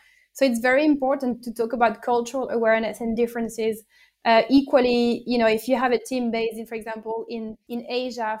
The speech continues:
you know, in Japan, where there is a lot of hierarchy in those countries, and employees who are more in junior positions are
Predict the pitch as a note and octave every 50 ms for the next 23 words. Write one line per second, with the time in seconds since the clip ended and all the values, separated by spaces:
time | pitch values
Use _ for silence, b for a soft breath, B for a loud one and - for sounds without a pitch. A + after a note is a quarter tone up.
0 | - _ B3 A#3+ A3+ G3+ A3 A3+ A#3 A3 - A3+ G#3+ - C4 B3 A#3 A3+ A3+ A3
1 | A3 A3+ A3 A3 A3 A3 B B B B _ _ A#3+ B3 B3 A#3 A#3+ - - A#3+
2 | B3 A#3+ A#3+ A#3+ C#4 B3 A3 - A#3+ - A#3 A#3 A3+ A3+ A3+ A#3+ B3 B3+ B3+ B3+
3 | - A#3+ A3 G#3 A3 A3 A3+ A3+ A3 G#3+ - - A#3+ A#3 A#3 A#3 - A3+ G#3+ A3
4 | G#3 A#3 A3 A3 G#3+ - A3+ A#3+ A#3+ A#3 B3 B3 B3 B3+ B3+ A#3 A#3+ B3 A3+ A3+
5 | A3+ A3+ A3+ A3+ A3+ A3 G#3 - B3 B3+ C4+ C#4+ D4+ D4 - D4 C4+ D#4 D#4 D4+
6 | - F4 F4 F4 D#4+ C#4+ A#3 A3+ G#3+ G#3+ G#3+